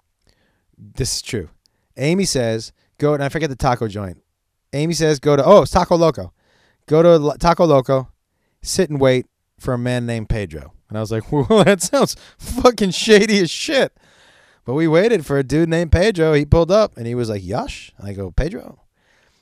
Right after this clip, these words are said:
I, I put him in his car. He drove him across the border. Didn't get stopped. Happy day. We got married. Here we are, everybody. Oh, it's late. We're already running late. So let me just give you one more little bit.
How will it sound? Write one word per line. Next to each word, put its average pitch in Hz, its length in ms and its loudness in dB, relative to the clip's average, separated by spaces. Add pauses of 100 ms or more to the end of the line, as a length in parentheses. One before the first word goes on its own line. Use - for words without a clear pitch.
(180)
I, 101 100 -14 (120)
I 120 60 -2
put 135 180 0
him 135 100 -4
in 131 60 -6
his 143 160 -6
car. 170 260 -4
He 190 200 -6
drove 165 220 -2
him 113 60 -12
across 107 260 -10
the 101 60 -18
border. 90 400 -12
Didn't 139 160 -10
get 131 140 -8
stopped. - 440 -2 (1080)
Happy 117 280 -6
day. 107 240 -6
We 107 80 -6
got 113 140 -6
married. 123 380 -4
Here 110 160 -8
we 120 140 -2
are, 87 160 -8
everybody. 87 460 -12 (380)
Oh, 147 140 0
it's - 140 -4
late. 98 440 -12 (1120)
We're 143 100 0
already 160 200 4
running 135 240 0
late. 95 420 -10 (680)
So - 100 -16
let 135 80 -8
me 147 80 -6
just 139 160 -12
give 139 120 -6
you 131 100 -4
one 143 140 -2
more 139 160 0
little 131 160 0
bit. 117 280 -10